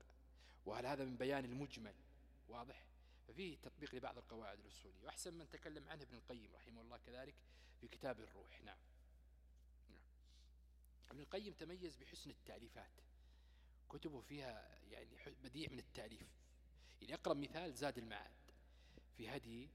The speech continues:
خير العباد صلى الله عليه وسلم، يسميه بعض العلماء الهدي النبوي. أحسن ابن القيم ف-، وابتدع في ماذا؟ منهجا في بيان ما كان عليه النبي صلى الله عليه وسلم من أحواله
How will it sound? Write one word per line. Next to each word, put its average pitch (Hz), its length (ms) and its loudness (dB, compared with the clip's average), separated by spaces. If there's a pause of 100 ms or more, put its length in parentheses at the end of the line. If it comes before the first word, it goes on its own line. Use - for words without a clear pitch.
(380)
خير 131 220 6
العباد 104 400 -2
صلى 107 180 -2
الله 101 140 -4
عليه 90 100 -2
وسلم، - 160 -6
يسميه 123 420 -2
بعض 120 160 2
العلماء 131 240 -2
الهدي 135 260 0
النبوي. 110 420 -2 (680)
أحسن - 300 4
ابن 123 120 0
القيم 147 380 0
ف-، - 220 -12
وابتدع 131 480 4
في - 80 -8 (240)
ماذا؟ 139 360 0 (500)
منهجا 135 580 0 (140)
في 180 300 0 (120)
بيان 156 420 4
ما 151 80 0
كان 151 220 2
عليه 135 320 2
النبي 127 220 -4
صلى - 120 -4
الله 143 100 4
عليه 120 80 -2
وسلم - 20 -2
من 113 60 -4
أحواله 139 720 2